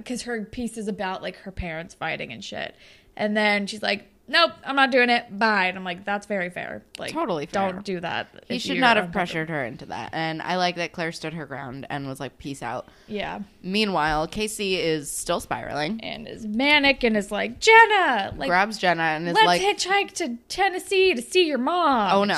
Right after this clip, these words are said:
Speaker 1: she's
Speaker 2: He's,
Speaker 1: like,
Speaker 2: he's like, "Let's go to, let's go to Nashville right now and see your mom." And she's like, "Well, first of all, my mom's in Memphis." Um, <laughs> which I was like, "Cool." Uh, he does not listen, which is not a surprise. Um,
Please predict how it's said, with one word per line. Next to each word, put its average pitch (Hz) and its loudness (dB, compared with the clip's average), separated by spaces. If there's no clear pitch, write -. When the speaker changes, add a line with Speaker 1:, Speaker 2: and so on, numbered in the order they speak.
Speaker 1:
she's 208 -2
Speaker 2:
He's, 233 2
Speaker 1:
like, - -8
Speaker 2:
he's 226 -4
like, 208 4
"Let's - -4
go 320 2
to, 269 4
let's - -2
go 349 -2
to 262 -2
Nashville 233 2
right 240 4
now 180 0
and 180 -6
see 269 -4
your 262 2
mom." 180 2
And 185 -10
she's 185 -6
like, 165 -4
"Well, 165 2
first - -6
of - -8
all, 240 0
my 311 0
mom's 190 2
in 277 -2
Memphis." - -4
Um, 170 4
<laughs> - -20
which 170 -6
I 135 -2
was 180 -6
like, 165 -2
"Cool." - -8
Uh, 147 2
he 151 -4
does 135 -10
not 127 -6
listen, - -12
which 147 -8
is - -14
not 73 -6
a 175 -8
surprise. - -14
Um, 170 4